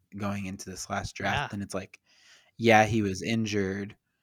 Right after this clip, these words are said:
Speaker 1: but so was Christian McCaffrey.
Speaker 2: And look, McCaffrey's
Speaker 1: You
Speaker 2: in the
Speaker 1: know?
Speaker 2: same spot,
Speaker 1: It's
Speaker 2: and
Speaker 1: super
Speaker 2: now
Speaker 1: interesting.
Speaker 2: Barkley is
Speaker 1: Exactly.
Speaker 2: six spots away from where he was. It's, it's wild.
Speaker 1: Uh-huh.
Speaker 2: It is. This
Speaker 1: Yeah.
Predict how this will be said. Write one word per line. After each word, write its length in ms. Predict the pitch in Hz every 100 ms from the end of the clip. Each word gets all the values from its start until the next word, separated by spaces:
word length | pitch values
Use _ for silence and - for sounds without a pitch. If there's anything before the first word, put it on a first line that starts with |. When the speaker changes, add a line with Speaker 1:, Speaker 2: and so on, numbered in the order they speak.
| _ _ -
Speaker 1:
but 240 | 110 104 -
so 220 | 117 104
was 160 | 101
Christian 400 | - 107 - 104 95
McCaffrey. 720 | - 104 120 - 104 98 -
Speaker 2:
And 180 | 127 127
look, 200 | 135 - 123
McCaffrey's 440 | - 135 139 139
Speaker 1:
You 60 | 131
Speaker 2:
in 40 |
the 60 | 117
Speaker 1:
know? 40 | 123
Speaker 2:
same 180 | 123
spot, 380 | 120 - 123 123
Speaker 1:
It's 80 | 123
Speaker 2:
and 80 | 123
Speaker 1:
super 60 |
Speaker 2:
now 140 | 117 120
Speaker 1:
interesting. 360 | 117 - - 87
Speaker 2:
Barkley 340 | 135 - 123
is 140 | 117 113 _ _ _ _
Speaker 1:
Exactly. 440 | 113 117 107 - 160
Speaker 2:
six 160 | -
spots 320 | - 123 -
away 260 | 113 113 110
from 180 | - 113
where 140 | 110
he 60 | 104
was. 300 | 113 104 110
It's, 280 | 113 - - - - - -
it's 200 | 160 135
wild. 640 | 127 120 107 104 98 101
Speaker 1:
Uh-huh. 80 | 92
Speaker 2:
It 160 | 131 127
is. 260 | 120 110 -
This 440 | 139 - - -
Speaker 1:
Yeah. 880 | _ _ _ _ _ _ _ _ _